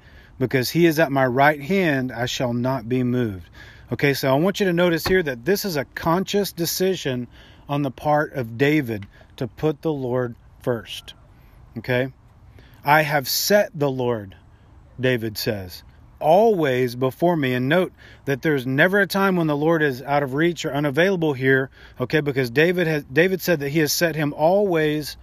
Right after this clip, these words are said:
before me. So God is constantly before me. And many Christians today, they only want God to be there when they need Him, right? "Don't call me, God, I'll call you."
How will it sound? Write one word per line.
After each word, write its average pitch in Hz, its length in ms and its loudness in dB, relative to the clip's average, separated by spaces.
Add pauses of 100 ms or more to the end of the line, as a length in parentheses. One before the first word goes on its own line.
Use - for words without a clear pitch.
(520)
before 147 420 0
me. 113 140 -4
So 117 160 -6
God 135 280 2
is 113 160 -6
constantly 156 680 -6
before 135 360 -2
me. 123 140 -2
And 120 80 -2
many 175 180 -2
Christians 170 420 -6
today, 147 400 -2 (340)
they 135 180 -2
only 180 260 -4
want 170 300 -4
God 143 260 2
to 135 60 -4
be 135 220 -2
there 131 340 0 (320)
when 127 160 -2
they 120 140 0
need 127 280 0
Him, 95 240 -8
right? 120 280 -2 (480)
"Don't 135 200 0
call 143 180 2
me, 147 180 -2
God, 131 300 2
I'll 131 120 0
call 139 260 0
you." 117 340 -2